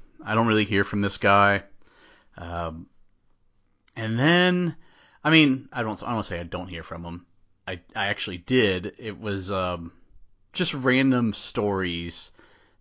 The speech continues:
that people would share, 'cause he used to, um, reason we knew him was he used to be a, uh, high school football coach for my high school. And he was very good at, as a football coach,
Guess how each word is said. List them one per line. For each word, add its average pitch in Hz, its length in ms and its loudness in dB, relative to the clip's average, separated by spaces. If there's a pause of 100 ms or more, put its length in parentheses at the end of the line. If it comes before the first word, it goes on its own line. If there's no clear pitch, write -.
that - 140 -12
people 110 320 -4
would 98 160 -2
share, 95 520 0
'cause - 180 -10
he 139 100 0
used 160 320 -2
to, 113 220 2
um, 98 460 0 (460)
reason 113 300 -4
we 85 100 -6
knew 107 300 -2
him 82 160 -10 (400)
was 95 260 -2
he 107 100 -6
used 127 260 -2
to 104 80 -4
be 92 600 -6
a, 85 280 -8
uh, 82 220 -10
high 92 180 -4
school - 280 -10
football 90 420 -6
coach - 480 -12
for 90 120 -12
my 127 200 4
high 90 180 -2
school. - 360 -16 (680)
And 92 340 -6
he 156 80 2
was 214 140 -2
very 220 220 4
good 160 540 0
at, 107 220 -4
as 98 260 -8
a 95 60 -6
football 87 340 -6
coach, - 440 -10